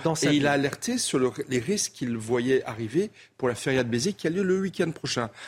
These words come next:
Speaker 2: Donc c'est vrai que là, il faut vraiment que, évidemment, la police sera au rendez-vous dans son devoir et son, sa, sa, son sens des, des responsabilités. Mais c'est vrai qu'on est dans une société de plus en plus violente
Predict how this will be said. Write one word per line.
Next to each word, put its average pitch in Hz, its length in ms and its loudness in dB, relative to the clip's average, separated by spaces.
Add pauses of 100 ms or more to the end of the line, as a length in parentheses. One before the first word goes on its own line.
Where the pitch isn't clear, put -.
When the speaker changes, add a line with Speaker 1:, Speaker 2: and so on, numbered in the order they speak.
(140)
Speaker 2:
Donc 120 100 -4
c'est - 140 0
vrai 170 160 2
que - 120 -4
là, 139 280 0 (180)
il 110 60 -20
faut 120 160 -6
vraiment 117 280 2
que, 123 300 -2
évidemment, 110 480 0
la 104 120 0
police 113 360 -4
sera 110 260 -2
au 104 80 0
rendez-vous 101 540 0 (280)
dans 104 100 -2
son 110 240 -4
devoir 110 480 -2 (200)
et 104 140 0
son, 104 300 0
sa, 107 200 -2
sa, 98 280 -2
son - 180 -6
sens 127 320 0
des, 107 160 0 (300)
des 117 80 2
responsabilités. 143 720 0 (240)
Mais 123 100 2
c'est - 180 2
vrai 143 240 0
qu'on 127 300 2
est 143 80 2
dans 135 60 0
une 123 80 -2
société 120 320 -4
de 107 40 -8
plus 123 140 -4
en 123 60 -2
plus 120 180 -6
violente 139 320 2